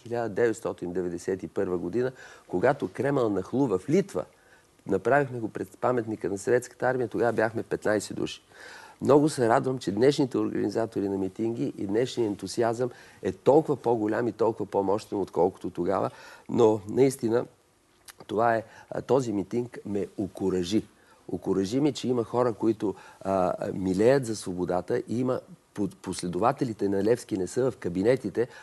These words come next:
а са на митинга отвънка. А, България в момента ми прилича малко на участник в Мюнхенския сговор от хиляда деветстотин тридесет и осма година, който подарява на Хитлер, а, Судетската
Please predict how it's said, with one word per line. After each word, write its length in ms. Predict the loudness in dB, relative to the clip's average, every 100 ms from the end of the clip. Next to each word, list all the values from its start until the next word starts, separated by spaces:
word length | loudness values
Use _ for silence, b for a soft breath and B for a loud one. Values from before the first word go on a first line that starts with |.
| B
а 100 | -6
са 160 | -2 -2
на 80 |
митинга 480 | -2 -2 -2 0 -2 -6 B B
отвънка. 440 | -4 2 2 2 -8 -18 B B B B
А, 500 | -2 2 4 4 4 0 -12 -10 -10 -8 -14 -16 -12 -12
България 600 | 0 4 6 6 6 4
в 60 |
момента 340 | 2 0 0 0
ми 120 | -4
прилича 360 | 0 -2 -2 -2
малко 340 | 0 0 -2
на 180 | -2 -2 B B B
участник 540 | -6 -2 0 0 -2 -4
в 120 | -6 -2
Мюнхенския 640 | 4 4 4 -6 -4 -4
сговор 480 | -4 2 4 4 0 -4
от 220 | -8 -8
хиляда 300 | -6 -4 -2
деветстотин 560 | 0 0 0 -6 -4 -6
тридесет 340 | -4 -4 2
и 60 | 2
осма 260 | 2 0
година, 380 | -2 0 2 2 -2 B B
който 280 | 2 2 0
подарява 520 | -4 0 4 4 2
на 100 | -2
Хитлер, 380 | -6 -4 -4 -4 B B
а, 380 | -6 -4 -2 -2 -4
Судетската 720 | -6 0 0 0 -6 0 0